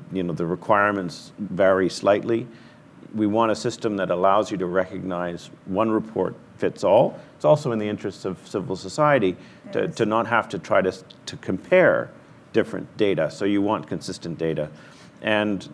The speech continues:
Speaker 1: the federal legislation currently doesn't provide the kind of assurance we were looking for that equivalency will be as fundamental as we think it should be. And I'd close just with this one comment too, is it was always our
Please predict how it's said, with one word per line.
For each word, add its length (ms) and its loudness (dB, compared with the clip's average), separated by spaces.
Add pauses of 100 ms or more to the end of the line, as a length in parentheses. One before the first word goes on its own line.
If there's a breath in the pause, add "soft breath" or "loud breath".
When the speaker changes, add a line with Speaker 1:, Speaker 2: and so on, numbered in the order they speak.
Speaker 1:
the 140 2
federal 320 6
legislation 640 2
currently 640 0
doesn't 360 2
provide 420 2
the 80 -4
kind 260 -4
of 100 -6
assurance 420 -8
we 120 0
were 160 0
looking 300 -6
for 360 -2 (460 loud breath)
that 140 2
equivalency 680 0
will 220 6
be 180 2
as 120 -4
fundamental 600 -6
as 160 -8
we 80 -6
think 240 -10
it 100 -12
should 220 -6
be. 160 0 (380 loud breath)
And 340 0 (460)
I'd 240 0
close 380 6
just 220 -4
with 100 -4
this 340 -4 (140)
one 320 -2
comment 420 -2
too, 260 2
is 220 0
it 80 0
was 260 0
always 640 4 (640 loud breath)
our 460 6